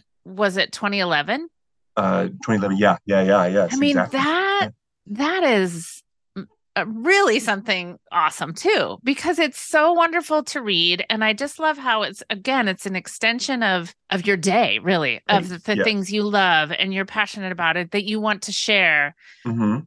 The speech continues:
Speaker 1: And it's just done in such a, 'cause I, <laughs> like everybody else, there was that time where it's like, "Well, maybe I should start a blog." And
Speaker 2: But, right, yes.
Speaker 1: I was going to do that when I had Cooper. So that was what, two thousand and eight. And
Speaker 2: Right.
Speaker 1: you know, I just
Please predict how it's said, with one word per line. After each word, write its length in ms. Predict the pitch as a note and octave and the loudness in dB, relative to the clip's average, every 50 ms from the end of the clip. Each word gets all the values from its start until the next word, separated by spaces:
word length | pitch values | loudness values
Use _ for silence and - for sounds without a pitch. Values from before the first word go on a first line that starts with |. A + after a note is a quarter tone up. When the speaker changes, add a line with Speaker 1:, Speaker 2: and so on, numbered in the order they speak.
| _ _ - | _ _ -4
Speaker 1:
And 200 | A3 G#3+ G#3+ A3+ | -2 -2 -2 -2
it's 180 | - - - | -6 -8 -8
just 280 | - - D4 - A3+ F#3+ | -8 -6 -6 -6 -6 -6
done 360 | F3 A#3 A#3+ B3 C4+ C#4 B3+ | -2 0 2 2 2 2 0
in 200 | G#3 - A3+ G3+ | 0 0 0 -2
such 360 | F#3 - - A#3 A#3 - - | -2 -2 -2 -4 -4 -2 -2
a, 200 | B3+ A#3 G3+ - - - | 0 2 0 0 -2 -6
'cause 160 | - A3 - - - | -14 -12 -10 -8 -8
I, 180 | A#3 A#3 A3+ - - - - F3+ | -8 -8 -8 -12 -12 -12 -12 -12
<laughs> 200 | - - _ - | -12 -10 _ -2
like 180 | B3 B3+ - B3+ | -2 0 0 0
everybody 380 | B3 C#4 C4+ A3 A3+ A3 G#3 | 2 2 2 2 4 4 4
else, 200 | A3 G#3 E3 - | 4 2 2 0
there 120 | - G3+ G3 | 0 0 0
was 100 | G3 F#3 | 2 2
that 140 | F#3 E3 | 0 -2
time 200 | - - G#3+ G3+ | 0 0 -2 -2
where 100 | D3+ - | -2 -4
it's 100 | B2 - | -8 -8
like, 160 | D3+ C3+ - - | -8 -10 -8 -8
"Well, 180 | C3 B2 B2+ B2+ | -10 -8 -6 -4
maybe 220 | C3 C3 B2 C3 | -4 -2 -2 -2
I 60 | C#3 | -2
should 180 | D3 - G3 F#3+ | -2 -4 -4 -2
start 180 | - B3+ A#3+ | 0 0 0
a 40 | B3 | 2
blog." 320 | C#4 E4+ E4+ - D#3 D#3 D3+ | 2 4 4 4 2 2 0
And 160 | E3 E3+ D#3+ | -2 -4 -2
Speaker 2:
But, 220 | - - G#2 G2+ - - | -4 -2 -2 -2 -2 -4
right, 160 | G2 F2+ F2+ - | -4 -4 -4 -6
yes. 240 | - - - - - | -8 -8 -8 -4 0
Speaker 1:
I 160 | - G3 G3+ F#3+ | 2 2 2 2
was 140 | F#3+ F#3 | -2 -4
going 200 | - G#3 G3 F#3 | -2 0 0 0
to 100 | F3+ G3 | 0 -2
do 200 | F3 F3 F#3+ F#3 | -2 0 0 2
that 280 | F3+ F3 E3 D#3+ - - _ _ _ _ _ - A2+ - | 4 4 2 2 0 -2 _ _ _ _ _ -20 -18 -12
when 220 | - G3 G3 F#3+ F3+ | -6 -4 -2 0 0
I 80 | E3+ | -2
had 220 | E3+ F3 E3 D3+ D#3 | -2 -2 -4 -6 -6
Cooper. 340 | - C4+ C#4+ - - G2 - | -6 -8 -8 -8 -8 -10 -8
So 120 | - F#3+ | -4 -2
that 140 | F3+ E3+ C#3+ | -2 0 0
was 160 | C3+ D#3+ D3+ E3+ | -2 -4 -4 -4
what, 140 | E3 - - _ _ _ _ _ _ _ _ _ _ _ _ - | -6 -6 -6 _ _ _ _ _ _ _ _ _ _ _ _ -10
two 160 | - - G3 | -6 -4 -2
thousand 300 | E3 F#3 E3 D3+ D#3 D#3 | 0 0 0 -2 -2 -2
and 140 | D3 C#3 - - | -4 -4 -4 -2
eight. 260 | - E3+ D#3 - - - | 0 0 0 0 -2 -2
And 300 | - F3 D#3+ D3 C#3+ - _ - | -2 -2 -2 -2 -6 -10 _ -8
Speaker 2:
Right. 180 | - G#2+ G2+ - _ _ _ - | -8 -8 -8 -10 _ _ _ -14
Speaker 1:
you 120 | G3 G#3+ | -10 -6
know, 80 | E3+ B2 | -4 -2
I 80 | A#2 D#3+ | -2 -2
just 240 | D#3+ D#3+ - - | -2 -6 -10 -10